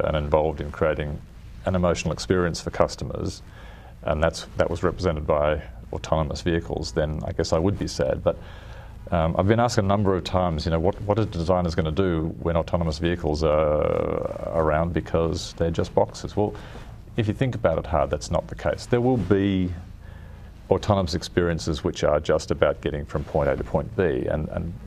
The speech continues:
and they, they might not necessarily be branded under G M brands. They, they might be something we, we, uh, we sell into a fleet for someone else. There will still be a lot of emotional product that'll be in, uh, you know, not level five total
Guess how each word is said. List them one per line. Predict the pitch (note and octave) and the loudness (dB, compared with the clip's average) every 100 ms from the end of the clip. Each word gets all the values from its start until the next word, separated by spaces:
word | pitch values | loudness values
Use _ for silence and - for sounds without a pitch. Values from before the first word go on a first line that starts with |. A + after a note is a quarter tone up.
| - | -4
and | G#2 | -2
they, | A2 G#2 F2+ - - - - - | 2 2 0 -6 -14 -14 -16 -2
they | F2 | 0
might | E2+ E2+ - | 2 2 0
not | F2 | -4
necessarily | E2+ E2 - D2+ | -2 -2 0 0
be | D2 D#2 | 0 0
branded | D#2 D#2 C#2+ | 2 2 0
under | D2 C#2 | -2 -2
G | - | -4
M | D2 D2 | -2 2
brands. | - D#2 - - - - - - | 2 2 -2 -10 -12 -14 -12 -6
They, | C#2+ | -6
they | - D2+ D2+ | -4 -6 -6
might | D2 C#2 | -8 -6
be | - C#2+ | -4 0
something | E2 - E2+ | -2 -2 -4
we, | D2 D2+ - - | -4 -6 -8 -8
we, | D#2 D2+ C#2+ | -6 -4 -4
uh, | D2 - - - - | -4 -6 -12 -14 -8
we | E2+ | -6
sell | - D2 | 2 2
into | D#2 D#2 D#2 | 2 4 4
a | D2 | 4
fleet | - E2 D#2+ - | 4 0 0 -6
for | D#2+ | -4
someone | D#2 D2 | -2 0
else. | F#2+ - - - - - - - | 0 -2 -4 -12 -12 -12 -10 0
There | A#2 | 2
will | B2+ B2+ | 4 2
still | - A#2+ A#2+ | 2 2 2
be | E2+ F#2+ F#2 E2+ - - - | 2 2 4 4 2 -2 -4
a | E2 | -2
lot | E2 F#2 | 2 4
of | E2+ | 4
emotional | E2+ E2+ - E2+ | 2 0 0 -4
product | E2+ E2+ D#2 D2 - | 0 0 2 0 -2
that'll | E2+ D#2+ | -2 0
be | D#2+ D#2+ | 2 2
in, | D#2 D2+ D#2 | 0 0 0
uh, | G1+ D#2 D#2 D#2+ D2 | 0 0 0 -2 -4
you | E2 | -4
know, | D#2 | -2
not | E2 - | 0 0
level | E2+ D#2+ | 0 0
five | D2+ - D#2 D2 E2+ - | 0 2 4 4 0 -2
total | - D2+ D#2+ | 0 2 0